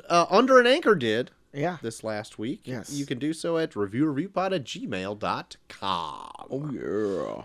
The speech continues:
Speaker 1: Coming up on Monday, J T, we already kinda teased it. Uh, I just finished it the other night. We're reviewing Bandersnatch
Speaker 2: That's right. We'll
Speaker 1: in
Speaker 2: talk
Speaker 1: full.
Speaker 2: about what, what endings did we experience.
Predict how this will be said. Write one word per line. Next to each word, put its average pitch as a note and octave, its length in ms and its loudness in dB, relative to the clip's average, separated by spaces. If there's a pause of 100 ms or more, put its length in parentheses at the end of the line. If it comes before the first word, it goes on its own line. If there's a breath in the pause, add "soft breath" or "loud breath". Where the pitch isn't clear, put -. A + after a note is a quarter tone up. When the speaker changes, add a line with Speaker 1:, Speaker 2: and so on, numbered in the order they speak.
Speaker 1:
Coming C4+ 240 4
up C4+ 160 6
on A#3 160 6
Monday, B3+ 400 6
J F3+ 200 4
T, F#3+ 220 0
we A3 80 6
already D#3 160 4
kinda C#3 320 0
teased D#3 420 -2
it. G3 220 2
Uh, B2+ 260 0
I A#2 120 2 (240)
just - 260 -8
finished A#2 340 -6
it A2 60 -12
the A#2+ 120 -2
other A2+ 120 0
night. C#3+ 240 -2
We're E3+ 300 2 (180 soft breath)
reviewing E3+ 540 4
Bandersnatch D#3 1080 6
Speaker 2:
That's B2+ 60 0
right. C#3+ 260 4 (120)
We'll C#3 180 -4
Speaker 1:
in D3 60 2
Speaker 2:
talk F3 220 6
Speaker 1:
full. C#3+ 160 6
Speaker 2:
about F3 400 8
what, F3 580 4 (440)
what A#3+ 260 8
endings A#3 400 4
did F3+ 240 6
we A#3 160 6
experience. C3+ 960 2